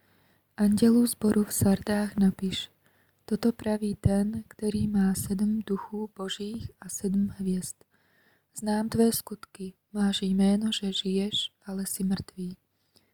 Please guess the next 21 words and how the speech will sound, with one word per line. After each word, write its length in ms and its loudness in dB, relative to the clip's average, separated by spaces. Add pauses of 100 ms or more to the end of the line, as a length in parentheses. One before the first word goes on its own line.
(220)
Buď 180 2
bdělý 580 6
a 120 0
upevni 540 2
to, 420 -2
co 160 -2
ještě 440 2
zbývá 560 4 (160)
a 80 -2
je 160 4
na 200 6
umření, 640 4 (580)
neboť 300 2
jsem 240 4
nenalezl 580 6
tvé 280 -10
skutky 480 -6
úplné 600 4
před 300 0
mým 240 6
Bohem." 420 2